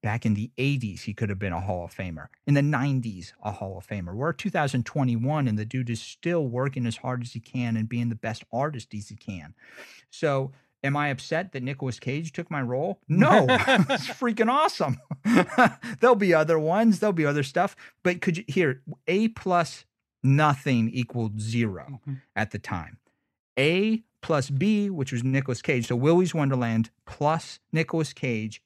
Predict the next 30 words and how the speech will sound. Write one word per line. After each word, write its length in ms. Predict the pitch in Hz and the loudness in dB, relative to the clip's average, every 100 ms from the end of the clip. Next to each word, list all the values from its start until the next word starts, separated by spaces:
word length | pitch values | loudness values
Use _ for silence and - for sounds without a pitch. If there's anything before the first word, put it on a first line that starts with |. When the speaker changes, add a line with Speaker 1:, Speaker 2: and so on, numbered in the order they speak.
| _ | _
Speaker 1:
equals 380 | 139 135 127 113 | -8 -4 -6 -6
C, 440 | - 175 143 117 | -8 -4 0 0
which 220 | 110 113 | -2 -4
is 120 | 131 117 | -4 -2
the 60 | |
movie 500 | 123 139 165 175 151 | 2 4 6 4 2
that 140 | 131 127 | -2 -2
we're 200 | 120 123 | -2 0
all 160 | 123 | 0
gonna 200 | 120 113 | 0 -2
see 280 | 113 - 139 | -2 -6 -8
February 500 | 113 113 113 110 104 | -6 -6 -6 -6 -8
twelfth. 400 | 104 - 71 107 _ - - _ _ - | -10 -10 -10 -12 _ -20 -20 _ _ -6
It 180 | 139 | -4
couldn't 300 | - 190 208 | 0 4 4
have, 160 | 208 165 123 135 | 4 0 -4 -6
I, 100 | 131 127 117 | -6 -4 -6
I've 100 | 123 | -6
talked 300 | - 131 135 | 0 0 2
about 280 | 127 107 117 | 0 0 0
it 100 | 113 | 0
in 100 | 113 | -2
this 140 | 110 | -2
podcast. 640 | - - 139 - 87 - - | -4 -6 -6 -8 -12 -14 -10
I 80 | 98 | -6
had 300 | 110 113 113 | -2 -4 -4
to 320 | - 110 104 - _ | -6 -4 -6 -12 _
thread, 520 | - - 143 120 117 - _ _ _ _ _ - | -20 -4 -2 0 -4 -14 _ _ _ _ _ -8
I 80 | |
say 220 | 110 135 | -4 -2